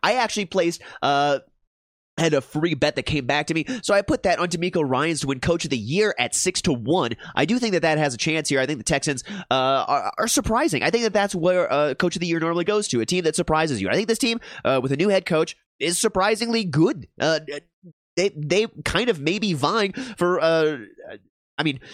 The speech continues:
it, it, it doesn't feel like they're gonna win that seventh seed. Uh, it, they're gonna have to win the division if they're gonna make it into the playoffs in the A F C right now, 'cause the, uh, A F C North is just <laughs> sitting in all of those,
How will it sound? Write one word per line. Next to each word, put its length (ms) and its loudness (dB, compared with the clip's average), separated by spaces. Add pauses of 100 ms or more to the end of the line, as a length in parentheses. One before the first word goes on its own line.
(180)
it, 360 2
it, 240 0 (140)
it 160 0
doesn't 220 2
feel 160 4
like 80 2
they're 100 2
gonna 140 0
win 140 0
that 160 0
seventh 280 0
seed. 400 -2 (160)
Uh, 320 2
it, 440 -2
they're 100 4
gonna 160 0
have 140 2
to 60 -2
win 120 0
the 60 -4
division 320 2
if 80 0
they're 100 4
gonna 140 2
make 160 2
it 40 0
into 80 0
the 100 -2
playoffs 320 0
in 60 -6
the 120 2
A 140 2
F 100 -2
C 160 0
right 200 0
now, 160 0
'cause 200 -2
the, 240 0
uh, 80 2
A 180 2
F 80 -2
C 100 -2
North 240 2
is 120 2
just 200 0 (200)
<laughs> 200 -16
sitting 260 2
in 60 2
all 180 4
of 100 -2
those, 240 0